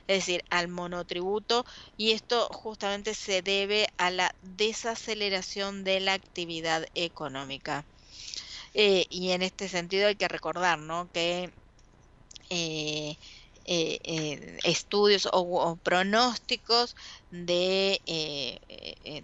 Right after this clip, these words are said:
de, de organismos internacionales como es el Banco Mundial recuerdan y recordaron en la semana pasada que la Argentina, la actividad económica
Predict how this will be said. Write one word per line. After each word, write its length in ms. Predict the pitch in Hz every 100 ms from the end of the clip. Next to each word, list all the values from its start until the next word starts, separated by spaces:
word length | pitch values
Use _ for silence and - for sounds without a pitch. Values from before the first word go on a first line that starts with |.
| -
de, 220 | 160 151 147
de 200 | 170 170
organismos 640 | 165 175 180 185 175 -
internacionales 960 | 151 151 156 156 180 220 285 254 226 190
como 280 | 196 185
es 160 | 185 -
el 100 | 170
Banco 320 | 180 170 175
Mundial 640 | 165 165 170 202 233 254 262 - - -
recuerdan 800 | - 165 - 202 214 226 233 220 180
y 80 |
recordaron 920 | 156 151 156 151 175 196 208 214 202 180
en 260 | 165 175
la 80 | 170
semana 320 | 151 156 165
pasada 560 | 165 151 - 196 208 202
que 160 | - 151
la 140 | 165
Argentina, 840 | 165 - 151 170 180 196 202 208 - - - -
la 220 | 160 196
actividad 680 | 214 - - 185 170 175 180
económica 1120 | 185 - 170 170 175 185 190 190 - 190 190